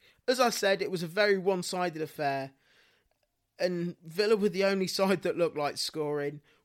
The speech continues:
West Brom had one shot all game, and even that came from a free kick. After constant pushing from Villa, Ollie Watkins finally got his goal from a delivery from Matty Cash to make it two nil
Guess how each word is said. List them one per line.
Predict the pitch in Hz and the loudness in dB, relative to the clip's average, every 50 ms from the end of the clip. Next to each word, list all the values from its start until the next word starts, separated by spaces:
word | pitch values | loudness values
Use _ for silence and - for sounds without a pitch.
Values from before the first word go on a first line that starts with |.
| _ | _
West | 170 190 247 277 269 - - | 0 0 0 0 0 -4 -6
Brom | - 208 226 247 214 | -4 -2 -2 -2 -4
had | 180 202 190 180 147 - | -4 -6 -6 -6 -6 -6
one | 175 190 208 208 208 214 | -4 0 0 0 0 0
shot | 190 - - 202 190 - | -2 0 2 2 2 2
all | - 180 190 185 | 2 0 -2 -2
game, | 170 165 170 165 165 165 165 165 - - | -2 -2 -2 0 0 -2 -2 -6 -8 -10
and | - 170 190 | -6 -4 -2
even | 202 220 208 196 202 190 180 180 | -2 -2 0 0 0 0 0 -2
that | 190 185 - - - | -2 -2 -2 -4 -6
came | 180 170 165 160 156 | -4 -4 -4 -4 -6
from | - 165 165 | -6 -6 -6
a | 156 | -6
free | - - 160 160 147 | -6 -6 -6 -6 -6
kick. | 139 135 - 143 131 117 - _ _ _ _ _ _ _ _ _ _ _ _ _ _ _ _ _ _ - | -6 -6 -4 -4 -4 -6 -8 _ _ _ _ _ _ _ _ _ _ _ _ _ _ _ _ _ _ -4
After | 190 220 214 - 214 208 | -4 -2 -2 -2 -6 -4
constant | - 247 262 269 247 - - 247 214 180 - - | 0 2 2 2 2 0 -4 -6 -8 -8 -6 0
pushing | - 233 226 220 - 202 202 | 2 2 2 2 0 -6 -4
from | - 202 190 175 160 | 0 -2 -2 -2 -2
Villa, | 156 175 170 160 160 175 160 - - | -2 -2 0 2 2 0 0 0 0
Ollie | 196 220 220 208 | 2 2 2 2
Watkins | 190 208 214 - 185 - - 202 196 196 - | 0 0 0 0 -2 -8 -8 -8 -6 -8 -8
finally | - - - 233 247 233 233 226 208 196 | -8 -6 -2 0 0 0 0 -2 -4 -4
got | 165 - 143 143 117 | -2 -2 -2 -2 -2
his | 156 147 | -4 -6
goal | - - 156 156 156 | -4 -2 -2 -2 -2
from | 151 - - 170 | -2 -4 -8 -6
a | 165 165 | -6 -6
delivery | 160 175 175 190 214 214 196 196 196 190 | -6 -6 -2 2 2 2 2 2 -2 -2
from | 190 - 196 185 185 196 | -2 -2 -2 -2 -2 -2
Matty | 208 226 214 202 - 202 175 | -2 -4 -4 -4 -6 -10 -8
Cash | - - 185 180 175 - - | -4 -2 -2 -2 -2 -6 -10
to | - 185 | -6 -4
make | 180 170 160 - | -2 -2 -2 -4
it | 165 175 139 | -6 -10 -8
two | - - 170 165 156 | -6 -6 -4 -4 -4
nil | 151 151 151 156 151 | -4 -4 -4 -6 -8